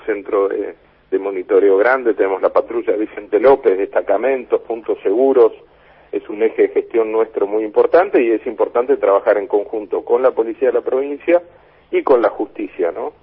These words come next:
Pues si no, es poco lo que uno puede hacer, eh, pero creo que es, es una asignatura pendiente y esa manera de reclamo de la policía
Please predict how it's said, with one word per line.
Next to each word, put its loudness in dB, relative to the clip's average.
Pues -8
si -8
no, 0
es -6
poco 2
lo 0
que -8
uno -4
puede 2
hacer, 2
eh, 0
pero 0
creo 4
que 2
es, -8
es -6
una -4
asignatura -2
pendiente 4
y -6
esa 4
manera 4
de 8
reclamo 4
de 4
la 4
policía 2